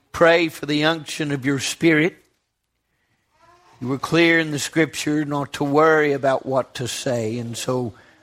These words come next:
we're trying. But you said you would provide what to say. In the hour that it was needed, the words that are necessary would be there.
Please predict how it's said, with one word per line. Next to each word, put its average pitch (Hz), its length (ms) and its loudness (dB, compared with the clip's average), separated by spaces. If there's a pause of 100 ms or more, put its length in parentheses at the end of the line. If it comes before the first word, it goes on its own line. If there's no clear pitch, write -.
(240)
we're 131 160 -2
trying. 110 540 -4 (1600)
But - 160 -8
you 190 140 -2
said 180 420 2
you 175 100 -4
would 170 220 2
provide 170 560 2 (360)
what - 360 0
to 156 140 -4
say. 110 500 -4 (920)
In 123 80 -12
the 139 160 2
hour 160 320 4
that 156 200 -2
it 160 100 -6
was 143 180 -6
needed, 160 600 -2 (560)
the 120 80 -8
words 156 560 2
that 151 160 2
are 151 100 -2
necessary 139 920 -2
would 135 280 -8
be 139 220 0
there. 113 320 -6